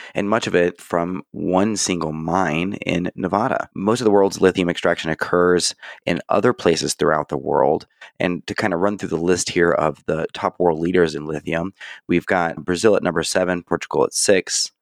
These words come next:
Zimbabwe, Argentina, China, Chile, and Australia at number one. So, Matt, we've got a long ways to go on getting the U S in a place that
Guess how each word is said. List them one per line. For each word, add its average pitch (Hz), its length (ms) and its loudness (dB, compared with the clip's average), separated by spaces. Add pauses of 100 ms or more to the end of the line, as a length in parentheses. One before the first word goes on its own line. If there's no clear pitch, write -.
(140)
Zimbabwe, 80 560 2
Argentina, 78 680 -2
China, 92 460 -2
Chile, 92 520 2 (280)
and 82 80 -6
Australia 78 500 0
at - 160 -6
number 71 300 -4
one. 78 480 0
So, 95 160 0
Matt, 90 180 -2 (280)
we've 104 180 0
got 127 100 4
a 110 60 2
long 90 220 2
ways 95 200 0
to 82 120 -4
go 92 460 2
on 82 200 0
getting 90 240 0
the 85 80 -4
U 90 280 0
S 87 220 2
in 78 60 -4
a 78 80 -4
place - 380 0
that 71 280 0